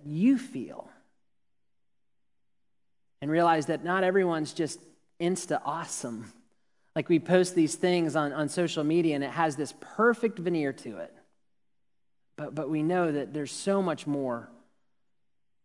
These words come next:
behind the scenes. So, so pray for perspective. The second thing, and this is, this is huge. Celebrate.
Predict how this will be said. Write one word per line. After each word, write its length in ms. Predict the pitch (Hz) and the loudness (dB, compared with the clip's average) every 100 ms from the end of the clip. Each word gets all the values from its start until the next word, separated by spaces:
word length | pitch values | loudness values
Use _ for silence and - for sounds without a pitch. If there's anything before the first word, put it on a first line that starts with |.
| _ _ _ - | _ _ _ -8
behind 340 | 131 139 131 | -4 -2 -4
the 40 | 113 | -6
scenes. 360 | - 120 113 | -8 -8 -8
So, 160 | - 143 | -6 -6
so 160 | - 156 | -4 -4
pray 320 | - 214 196 | 0 4 4
for 420 | 196 170 156 147 | 2 0 2 0
perspective. 840 | - - 139 - 143 - 117 107 | -4 -12 -6 0 0 -2 -6 -8
The 60 | 143 | -2
second 340 | - 196 180 | 0 0 -2
thing, 160 | 143 135 | -4 -4
and 80 | 165 | -4
this 160 | 170 | -4
is, 220 | 139 123 | -8 -8
this 180 | - 156 | -10 -10
is 100 | 131 | -12
huge. 380 | - 120 98 - - _ _ _ _ _ _ _ _ _ _ _ _ - | -8 -8 -8 -14 -20 _ _ _ _ _ _ _ _ _ _ _ _ -14
Celebrate. 880 | - 208 208 202 143 127 - - | -2 4 6 6 4 -2 -4 -14